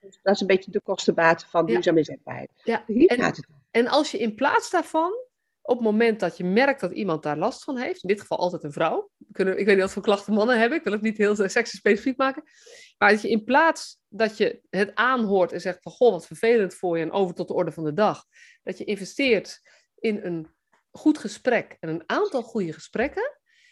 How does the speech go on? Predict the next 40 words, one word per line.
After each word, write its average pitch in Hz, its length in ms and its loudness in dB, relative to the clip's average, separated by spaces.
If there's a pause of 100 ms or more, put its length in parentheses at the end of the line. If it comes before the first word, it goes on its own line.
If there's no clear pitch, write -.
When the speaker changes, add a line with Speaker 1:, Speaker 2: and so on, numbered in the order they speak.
Speaker 1:
Precies. - 340 4
Speaker 2:
En 220 200 -2
die 285 180 6
mevrouw 226 500 2
zou 190 220 -2
zeggen 170 300 -8
van, 170 120 -10
"Goh, 220 300 0
weet 208 280 -2
je, 190 80 -6
ja, 180 100 -2
ik - 140 -6
merk 220 240 0
gewoon 180 240 -4
dat 170 140 -2
het 175 120 -16
heel 180 200 -4
zwaar 185 420 0
is. - 380 -10 (300)
En 196 100 -8
ik 175 160 -2
denk 214 200 0
dat 202 120 -6
het 170 100 -6
mij 165 200 -2
helpt 180 460 0
om," 185 300 6
nou, 156 220 -8
noem 226 320 4
iets, - 440 -6 (460)
later 208 380 4
te - 60 -2
Speaker 1:
Laten, 180 160 0
Speaker 2:
beginnen. 185 280 6
Speaker 1:
laten 196 180 4
te - 160 -2
beginnen. 190 560 2 (440)
Speaker 2:
Of, 285 420 6
ehm, 202 560 2 (120)
eh, 185 180 -2